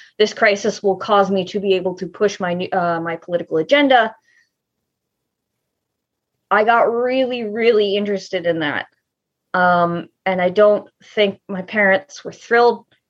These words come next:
by that, 'cause this is around the same time we were studying World War Two in my history class. And then I started reading up about the bombs in Hiroshima and Nagasaki. And I was like, "Oh my God, what the hell?" And the sort of monumental horror image of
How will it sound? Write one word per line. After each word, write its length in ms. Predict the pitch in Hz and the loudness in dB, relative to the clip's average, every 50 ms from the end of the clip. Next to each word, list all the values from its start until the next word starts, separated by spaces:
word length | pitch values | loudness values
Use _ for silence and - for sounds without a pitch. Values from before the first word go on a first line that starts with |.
| _ _ _ _ _ _ - | _ _ _ _ _ _ 0
by 220 | 208 202 214 220 | 2 4 4 2
that, 360 | 202 226 233 240 233 226 - - | 4 2 4 4 4 2 0 -6
'cause 120 | 190 180 | -12 -6
this 180 | 190 185 180 185 | -6 -6 -6 -2
is 100 | 180 185 | 0 0
around 260 | 180 180 180 180 180 | 2 2 2 2 0
the 60 | 175 | -2
same 260 | - - 190 180 180 | 0 0 0 0 0
time 220 | 180 208 185 180 180 | 0 0 0 0 0
we 100 | 175 170 | 0 -2
were 100 | 170 175 | -4 -6
studying 440 | 175 - 202 185 175 180 180 180 | -2 0 0 0 0 0 -2 0
World 200 | 175 175 170 170 | 0 0 0 0
War 160 | 170 170 170 170 | 0 0 -2 -2
Two 280 | 170 - 202 190 190 | 0 2 2 4 4
in 100 | 185 175 | 4 2
my 120 | 170 156 160 | 0 -2 -2
history 440 | 180 208 214 214 - 247 240 233 | -2 -2 -2 0 0 0 0 0
class. 460 | 226 - 233 233 233 233 233 226 - 190 | 2 2 2 4 4 2 2 0 -2 -4
And 120 | 170 170 | -4 -2
then 120 | 170 170 | -2 -2
I 100 | 175 170 | -2 -2
started 380 | 175 175 - 180 180 175 165 165 | -4 -2 0 2 2 2 0 -2
reading 260 | 175 180 180 180 175 | -4 -2 -2 0 0
up 200 | 180 170 - - - | 0 -2 -2 -4 -8
about 360 | - 175 175 175 175 170 170 - | -8 -4 0 2 2 2 0 0
the 340 | 170 165 165 165 165 - _ _ _ _ _ _ - | -2 0 0 0 -2 -4 _ _ _ _ _ _ -12
bombs 420 | 190 190 185 180 175 180 185 175 170 | -6 -2 2 2 2 2 0 0 0
in 120 | 175 170 | 0 0
Hiroshima 500 | 175 185 180 175 170 - 190 180 175 175 | 0 0 0 0 0 0 -2 -2 0 0
and 140 | 170 170 170 | 0 -2 -2
Nagasaki. 800 | 165 160 160 165 175 175 - 247 247 240 233 - 240 233 226 | -2 -2 -2 -2 -4 0 2 2 2 2 0 0 -2 0 0
And 100 | 220 202 | 0 0
I 40 | 185 | 0
was 160 | 175 175 170 | 0 -2 0
like, 160 | 175 175 175 170 | 0 0 0 0
"Oh 140 | 170 170 | -2 -4
my 140 | 165 165 165 | -4 -4 0
God, 260 | 180 208 226 226 214 | 2 4 4 4 4
what 180 | 202 185 170 - | 4 2 0 -2
the 60 | - | -4
hell?" 460 | 175 202 208 214 208 208 208 208 - _ _ _ _ - _ _ _ _ _ _ _ _ _ _ _ - | -2 0 2 4 4 4 4 2 -2 _ _ _ _ -20 _ _ _ _ _ _ _ _ _ _ _ -2
And 240 | 185 190 190 190 190 - 196 | 0 0 0 -2 -4 -6 -6
the 180 | 226 226 220 214 | -4 -4 -4 -4
sort 240 | 214 - 311 311 | -4 -2 0 0
of 100 | 285 233 | 0 0
monumental 720 | 220 226 226 247 269 294 320 320 285 262 262 254 254 240 220 | 0 0 2 4 4 4 4 4 4 4 2 0 0 -4 -4
horror 580 | - - - 214 208 214 208 202 190 185 - - | -4 -4 0 0 2 4 4 2 2 0 0 0
image 600 | - 190 180 175 165 165 170 - - - - _ _ _ - | -2 -2 -2 -2 -6 -8 -10 -12 -16 -16 -16 _ _ _ -2
of 400 | - 202 196 185 180 180 175 175 | 0 2 4 4 4 2 0 -4